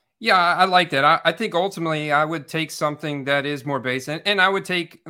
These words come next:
for Trevor Lawrence specifically, I'd take a rated rookie, whether it's, uh, Donruss or Optic, and have him sign that. I think would be really cool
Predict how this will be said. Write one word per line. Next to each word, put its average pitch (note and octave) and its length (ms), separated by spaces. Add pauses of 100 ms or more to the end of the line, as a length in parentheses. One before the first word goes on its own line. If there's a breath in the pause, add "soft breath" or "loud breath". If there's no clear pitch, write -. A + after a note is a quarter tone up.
for D3+ 200
Trevor E3 300
Lawrence D#3 240
specifically, B3 880
I'd D#3+ 200
take E3 260
a C#3 140
rated C3+ 320
rookie, C3+ 320
whether B2+ 320
it's, B2 200
uh, A#2 200
Donruss C3+ 540
or A#2 200
Optic, C#3+ 520 (420 soft breath)
and B2 340
have C3 240
him C3+ 100
sign C3 340
that. C3 180
I C#3+ 80
think G#3 180
would F#3 140
be D3+ 140
really D#3 280
cool E3 500